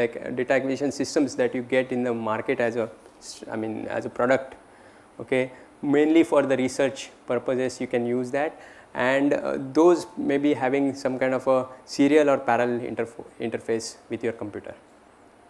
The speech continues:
Okay, so that R S two three two or some, some kind of a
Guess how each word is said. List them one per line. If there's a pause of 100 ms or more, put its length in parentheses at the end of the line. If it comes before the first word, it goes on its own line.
(100)
Okay,
so
that
R
S
two
three
two (100)
or (520)
some,
some
kind
of
a